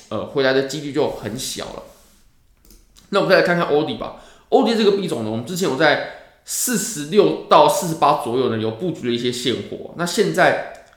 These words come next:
回调了之后呢，我自己打算在五七五八左右的这个地方，然后再去，再拿回一点点现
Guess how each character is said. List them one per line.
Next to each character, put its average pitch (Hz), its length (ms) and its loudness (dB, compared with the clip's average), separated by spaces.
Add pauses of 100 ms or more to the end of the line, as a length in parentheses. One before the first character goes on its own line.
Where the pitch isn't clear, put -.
(120)
回 147 200 2
调 135 200 2
了 139 160 4
之 156 200 -6
后 156 240 0
呢， 107 240 -4
我 131 100 -8
自 165 120 -10
己 147 140 -10
打 104 220 0
算 135 260 0
在 120 520 2 (360)
五 131 160 -4
七 190 240 -4
五 151 180 -6
八 135 180 2
左 113 200 -2
右 127 160 0
的 117 80 -6
这 123 40 -8
个 117 100 -6
地 117 140 -8
方， 104 340 -12
然 113 100 -4
后 147 80 -2
再 147 100 4
去， 139 440 -4 (520)
再 - 560 0
拿 135 200 2
回 135 140 0
一 160 60 2
点 123 160 -4
点 104 140 -6
现 104 180 -10